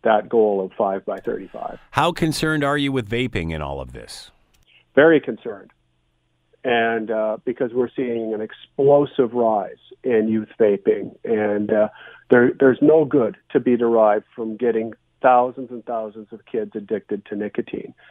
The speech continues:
Speaker 1: And once addicted to nicotine, it's not a very large step, uh,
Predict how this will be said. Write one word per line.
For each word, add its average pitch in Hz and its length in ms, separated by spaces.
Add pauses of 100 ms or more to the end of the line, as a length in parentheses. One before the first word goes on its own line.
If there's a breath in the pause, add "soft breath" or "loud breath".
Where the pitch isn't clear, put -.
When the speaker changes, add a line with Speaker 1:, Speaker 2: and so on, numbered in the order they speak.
(300 soft breath)
Speaker 1:
And 113 280
once 147 220
addicted 127 440
to 123 100
nicotine, 117 540
it's 110 220
not 120 440
a 120 60
very 113 500 (120)
large 110 320 (120)
step, 107 360 (520)
uh, 107 220